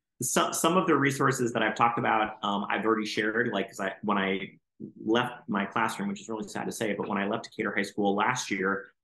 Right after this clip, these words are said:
I wanted to have sort of, like, a central repo-, repo-, repository of a lot of these leadership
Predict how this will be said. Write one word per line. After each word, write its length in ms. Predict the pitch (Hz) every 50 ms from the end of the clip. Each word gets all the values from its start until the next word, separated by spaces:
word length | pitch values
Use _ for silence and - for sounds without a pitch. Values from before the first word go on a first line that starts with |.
| _ -
I 60 | 117
wanted 320 | 113 110 104 104 104 98 101
to 80 | 107 98
have 180 | 101 98 98
sort 180 | - 120 107 101
of, 100 | 95 98
like, 160 | 92 92 -
a 60 | 95
central 360 | - - 104 101 - 104 95
repo-, 440 | 90 95 95 - - 101 95 95 -
repo-, 320 | - 98 - - - - -
repository 640 | 101 - 104 98 98 98 - - 104 98 98 95
of 100 | 92 92
a 40 | 92
lot 240 | 92 95 90 92 92
of 100 | 92 -
these 240 | - 95 92 - -
leadership 500 | 98 95 98 98 - - 98 95 -